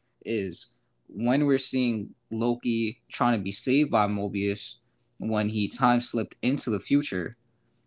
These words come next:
we're introduced to the scene where he hears the phone ringing. And it leads us to other thoughts. Who's,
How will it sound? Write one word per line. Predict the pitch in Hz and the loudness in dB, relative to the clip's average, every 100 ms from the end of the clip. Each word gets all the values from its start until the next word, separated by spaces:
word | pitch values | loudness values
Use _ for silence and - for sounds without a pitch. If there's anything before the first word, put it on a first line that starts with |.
| _ 104 | _ -4
we're | 90 | -2
introduced | 123 - 107 123 - | 0 -2 0 -2 0
to | 104 | -2
the | 98 | 2
scene | - 170 165 123 | 2 4 2 2
where | 107 110 | 0 -2
he | 110 110 | -2 -2
hears | 120 127 120 - | 0 0 0 -2
the | 110 | -8
phone | - 143 143 | -4 -2 -2
ringing. | 110 101 104 110 - _ _ _ _ _ _ _ _ _ _ _ _ _ _ _ _ _ _ _ _ _ _ - | -4 -8 -14 -20 -20 _ _ _ _ _ _ _ _ _ _ _ _ _ _ _ _ _ _ _ _ _ _ 0
And | 127 127 110 101 - _ _ _ _ _ _ _ | 2 4 2 -2 -12 _ _ _ _ _ _ _
it | - | -4
leads | 113 120 120 | 2 4 6
us | 123 120 | 2 2
to | 110 | 2
other | 117 117 | 2 0
thoughts. | 120 180 190 - - - - _ _ _ _ - | 0 0 0 -2 -8 -10 -16 _ _ _ _ -4
Who's, | 151 143 135 127 | 4 6 6 2